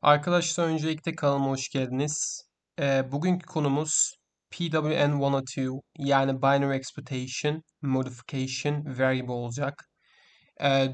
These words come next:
dün video paylaşmıştım bunun alakalı ama variable ile ilgili bir şey yapmamıştık. Sadece buffer overflow yapmıştık. Ee, buffer'ı overflow yaptığımızda istediğimiz yani beklediğimiz flag'i elde etmiştik.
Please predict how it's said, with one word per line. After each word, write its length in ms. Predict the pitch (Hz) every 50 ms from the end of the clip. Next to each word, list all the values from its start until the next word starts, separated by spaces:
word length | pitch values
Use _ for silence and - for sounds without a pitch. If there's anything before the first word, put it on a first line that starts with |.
| 120
dün 480 | 120 165 180 196 202 202 202 190 190 - _ _
video 420 | - 151 143 151 147 170 175 175 175
paylaşmıştım 840 | - - 165 165 170 170 165 - - 180 180 180 - - - 139 131
bunun 200 | 131 131 135 131
alakalı 720 | 127 127 127 127 139 143 139 - 143 139 151 175 190 190 - _ _ _ _ _ _ _
ama 500 | - 147 160 175 185 196 196 196 - - -
variable 760 | 147 139 127 123 135 147 156 170 180 180 170 165 165 156 -
ile 120 | 143 147 143
ilgili 360 | 151 147 143 135 135 139 135
bir 60 | 131
şey 140 | - - 151
yapmamıştık. 640 | 143 139 135 139 131 127 131 - - - - 190 185
Sadece 480 | - - 170 139 135 135 170 165 147
buffer 280 | 147 151 147 147 - 160
overflow 400 | 143 147 143 143 - 143 139 135
yapmıştık. 680 | 131 123 - - 131 131 - - - - 190 196 185 - _ _ _ _ _ _ _ _ _ _ _ _ -
Ee, 340 | 135 139 139 135 135 135 131 131 131 -
buffer'ı 560 | 147 147 147 147 - 175 165 175 180 170 - -
overflow 460 | - 165 165 156 160 - 175 170 165
yaptığımızda 880 | 160 151 143 147 - - 143 135 131 131 131 131 - - 170 175 170 - - -
istediğimiz 840 | 156 151 - - 160 147 143 147 151 151 151 151 156 160 156 -
yani 280 | 147 139 135 131 127 135
beklediğimiz 680 | 139 135 135 - 143 135 139 139 139 143 143 143 -
flag'i 300 | - 139 131 131 - -
elde 260 | 139 139 135 131 135
etmiştik. 640 | 135 131 - 135 131 - - - 143 - - -